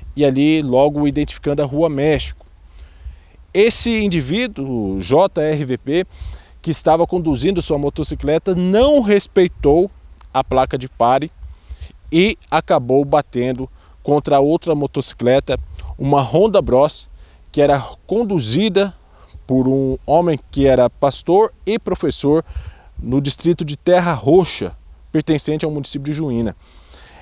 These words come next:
Esse condutor, identificado pelo nome de Adão Xavier Rodovalho, de cinquenta e dois anos, estava sendo acompanhado pela sua esposa,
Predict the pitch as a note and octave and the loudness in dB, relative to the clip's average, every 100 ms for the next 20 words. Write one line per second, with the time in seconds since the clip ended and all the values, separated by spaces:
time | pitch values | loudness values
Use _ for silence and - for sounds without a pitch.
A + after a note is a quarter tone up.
0 | - - B2 B2+ - C3+ C3+ - F#3 F#3+ | -16 -2 0 0 0 0 0 2 2 2
1 | E3+ G3 G#3 D3 C#3+ - C#3 C#3+ D3 C#3+ | 2 4 4 2 -2 -6 -2 0 0 0
2 | D3+ B2+ C3 D3+ D#3 B2 C3+ C3 A#2 B2+ | -2 0 0 -2 -2 -4 0 0 0 0
3 | F#3+ - - C3 B2+ C#3 C#3+ - F#3 C3 | 0 0 0 0 2 2 2 2 2 2
4 | G2 B2+ D3+ D#3 - - - - B2+ D#3+ | 2 2 2 -2 -12 -18 -16 -10 -8 -4
5 | E3 E3+ E3 E3 A#2 C3 D3+ D3 - - | -2 -2 2 2 4 2 2 -2 -10 -18
6 | - - - - - - C3 C3 C3+ - | -20 -20 -20 -18 -14 0 2 4 2 0
7 | D3 - F3 - D#3 C#3+ F3 E3 A2+ - | -2 -2 -2 2 2 4 2 0 -6 -6
8 | C3+ C3 - D#3 - - E3+ F#3+ A#2+ F#2 | -2 0 0 -4 -4 0 4 4 2 -6